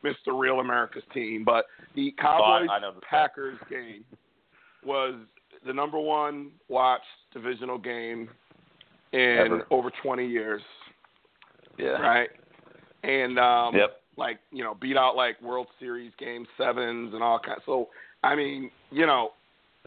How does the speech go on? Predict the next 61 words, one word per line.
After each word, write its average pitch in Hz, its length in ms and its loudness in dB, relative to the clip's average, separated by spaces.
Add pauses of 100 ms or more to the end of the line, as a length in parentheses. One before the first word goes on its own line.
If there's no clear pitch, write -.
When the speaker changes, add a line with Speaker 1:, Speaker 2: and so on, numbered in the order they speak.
(120)
Speaker 1:
go 135 120 0
ahead, 127 260 0
Des. 131 300 0 (240)
Man, 131 300 -10
that 104 120 -12
was 104 160 -16
a 107 40 -18
nice 104 160 -10 (100)
touchdown. 104 380 -8 (300)
Um, 160 240 -2 (140)
hey, 135 140 0
we, 143 260 -2
they're 139 100 -2
replaying 143 180 -6
the - 380 2
Cowboys 123 400 -2
Packers 123 380 -2
game 120 180 -10
right 117 160 -8
now. 110 140 -6
It's - 160 -16
Speaker 2:
Uh, 110 160 4
Speaker 1:
kinda 294 200 2
Speaker 2:
it's 269 40 -2
Speaker 1:
like, - 120 2
Speaker 2:
on - 60 -4
my, 107 120 -2
it's - 160 -12
Speaker 1:
I - 160 2
Speaker 2:
on - 80 2
my, 110 120 4
Speaker 1:
can't, - 360 -12
it, - 0 -
Speaker 2:
it's 120 80 -6
Speaker 1:
it, 247 40 2
Speaker 2:
on 131 100 0
my 123 80 0
Speaker 1:
it, - 100 -12
Speaker 2:
T 120 100 -10
V. 98 300 -12
It's 95 100 -16
on 117 60 -4
my 113 80 2
T 117 140 -6
V 110 200 -6
too. 107 160 -8 (160)
Speaker 1:
Yeah, 247 160 0
it's - 100 -4
on 240 200 2
mine 208 280 -10
too. 143 140 -16 (220)
You 269 60 -4
know, 269 120 2
it, 262 200 0
it, 254 140 -6 (120)
it's 214 100 -16
just, 247 140 -16 (100)
it's 202 80 -18
just 220 200 -12
like 196 200 0
more 220 180 -2